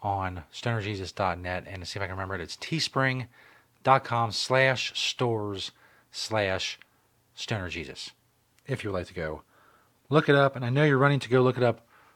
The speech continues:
right now. Just calm down. There's still a lot of show to go. If you're repping, you're repping, then go ahead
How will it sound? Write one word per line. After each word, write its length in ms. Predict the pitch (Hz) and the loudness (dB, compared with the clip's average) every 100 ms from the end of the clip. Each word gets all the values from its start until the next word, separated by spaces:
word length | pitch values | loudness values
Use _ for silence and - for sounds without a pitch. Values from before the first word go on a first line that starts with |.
| _ _ _ | _ _ _
right 200 | 127 160 | 4 6
now. 440 | 135 117 104 101 92 _ _ _ | 4 2 0 -2 -6 _ _ _
Just 200 | 101 98 | -8 -6
calm 260 | - 127 120 | -2 0 0
down. 360 | 101 85 82 76 _ _ - | -2 -4 -6 -12 _ _ -20
There's 100 | 95 | -10
still 140 | 98 | -4
a 20 | |
lot 120 | 92 87 | -4 -4
of 60 | |
show 380 | - 85 76 73 _ _ _ _ - | -6 -6 -6 -8 _ _ _ _ -16
to 100 | - | -12
go. 160 | - - - _ _ _ _ _ _ _ | -10 -10 -12 _ _ _ _ _ _ _
If 80 | 87 | -14
you're 160 | 92 | -8
repping, 480 | 90 147 - 127 113 - _ _ _ _ _ - | 0 0 2 -2 -4 -10 _ _ _ _ _ -6
you're 100 | 110 | 6
repping, 540 | 170 185 160 135 123 - _ _ _ - | 10 10 6 2 -2 -8 _ _ _ -8
then 120 | 113 | 2
go 160 | 127 135 | 4 4
ahead 360 | 127 117 110 | 4 0 0